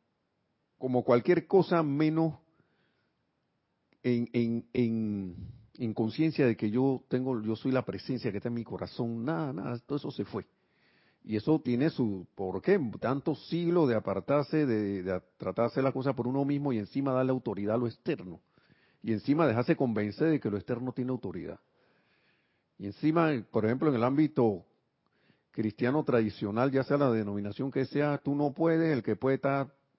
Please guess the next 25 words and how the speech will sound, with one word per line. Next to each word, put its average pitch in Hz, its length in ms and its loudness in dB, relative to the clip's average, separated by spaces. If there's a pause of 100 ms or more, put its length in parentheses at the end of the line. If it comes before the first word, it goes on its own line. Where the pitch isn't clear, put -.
(140)
está - 160 -6
allá 127 140 0
en 131 80 -2
el 101 100 -4
cielo. 95 380 2 (2500)
Entonces 139 440 0
eso. 117 180 -10 (1200)
Tanto 147 260 4
así 165 180 6
que 151 100 2
hay, 139 220 4 (100)
hay 120 160 4
gente 151 200 0
que 123 80 -2
dice 123 240 0
que, 107 260 0
que 107 200 -2
ellos 135 200 0
no 143 140 0
perdonan, 123 580 2
el 98 120 -6
que 107 120 -2
perdona 113 380 -2
es 120 100 -6
Dios. - 400 -4